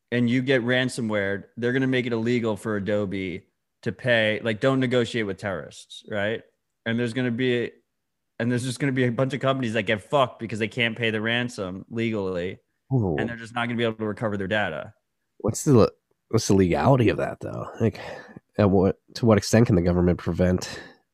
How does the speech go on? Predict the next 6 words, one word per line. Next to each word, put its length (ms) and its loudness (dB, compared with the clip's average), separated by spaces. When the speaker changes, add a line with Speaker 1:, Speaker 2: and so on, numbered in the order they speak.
Speaker 1:
It's 140 -6
like 140 -4
sanction 520 -6
stuff, 400 -10
right? 280 -8
Speaker 2:
Yeah, 460 -2